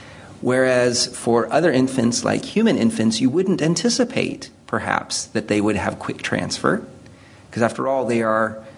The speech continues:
closely raised by their parents. So there could be an evolutionary basis for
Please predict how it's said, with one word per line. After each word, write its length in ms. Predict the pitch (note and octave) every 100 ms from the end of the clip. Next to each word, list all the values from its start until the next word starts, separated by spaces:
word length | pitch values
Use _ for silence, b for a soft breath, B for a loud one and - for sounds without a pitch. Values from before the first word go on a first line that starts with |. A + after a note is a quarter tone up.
| B
closely 500 | - E3+ G3 - B2
raised 320 | G#2 G2 G2
by 140 | - -
their 140 | F#2+
parents. 360 | - - - -
So 60 | A#2+
there 100 | C3+
could 120 | C#3
be 100 | C#3
an 60 | C3
evolutionary 920 | - B2 D3+ D#3+ C3 A2 G2+ F#2+ F2+ - -
basis 520 | - - - - -
for 460 | - G#1+ G1+ G2